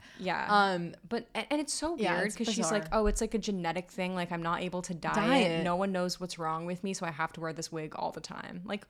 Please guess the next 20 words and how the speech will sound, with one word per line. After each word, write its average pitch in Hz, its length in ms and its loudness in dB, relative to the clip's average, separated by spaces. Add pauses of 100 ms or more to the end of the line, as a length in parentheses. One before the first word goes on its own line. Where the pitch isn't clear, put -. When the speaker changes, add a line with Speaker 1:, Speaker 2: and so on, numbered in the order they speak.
(260)
Speaker 2:
It's 240 140 4
like 285 120 6
Speaker 1:
what 285 220 4
kind 254 240 2
of - 120 -4
plot 214 240 2
device 160 300 -4
is 202 200 -4
this? 175 280 -6
Speaker 2:
Because 349 500 2
you 285 80 -2
know 330 80 0
what 480 240 2
it 170 60 -4
is? 202 460 -6 (880)
<laughs> 233 100 -2 (680)
Whenever 214 380 -4 (180)
there 208 160 -4
is, 208 220 -4
like, 190 240 -4